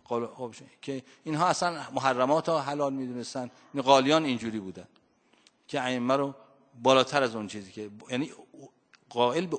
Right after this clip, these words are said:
الوهیت ائمه بودن که امیرالمومنین هم سخت باهاشون مبارزه کرد، سا-، سایر ائمه هم سخت باهاشون مبارزه می‌کردن. این بیچاره سهل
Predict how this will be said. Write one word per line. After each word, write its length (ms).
الوهیت 640
ائمه 440
بودن 440
که 200
امیرالمومنین 600
هم 120
سخت 500
باهاشون 380
مبارزه 480
کرد، 220
سا-، 420
سایر 380
ائمه 380
هم 100
سخت 320
باهاشون 320
مبارزه 400
می‌کردن. 480
این 340
بیچاره 560
سهل 640